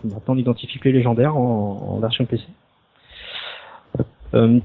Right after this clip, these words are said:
toujours après dans le fait de ne pas avoir de souris et d'être moins dynamique, on a pu voir, euh, qu'on pouvait faire un mouvement d'esquive avec un stick analogique.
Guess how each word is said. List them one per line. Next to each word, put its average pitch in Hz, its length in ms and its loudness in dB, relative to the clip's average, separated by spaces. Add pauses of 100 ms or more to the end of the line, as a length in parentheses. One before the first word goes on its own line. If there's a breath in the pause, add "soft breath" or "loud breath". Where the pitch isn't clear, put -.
toujours 165 420 8
après 151 300 4
dans 127 420 2
le 127 100 4
fait 135 240 -2
de 127 80 -6
ne 123 80 0
pas 127 120 0
avoir 123 140 2
de - 40 -16
souris 147 360 4
et - 20 2
d'être 127 240 0
moins 131 100 4
dynamique, 135 540 2
on 110 880 0
a 107 60 0
pu 120 380 -4
voir, 127 380 6
euh, 113 120 4
qu'on 120 180 -4
pouvait - 260 0
faire 131 160 2
un 123 40 4
mouvement 127 260 4
d'esquive 127 360 2
avec 117 140 2
un 117 80 0
stick - 240 -10
analogique. 120 540 2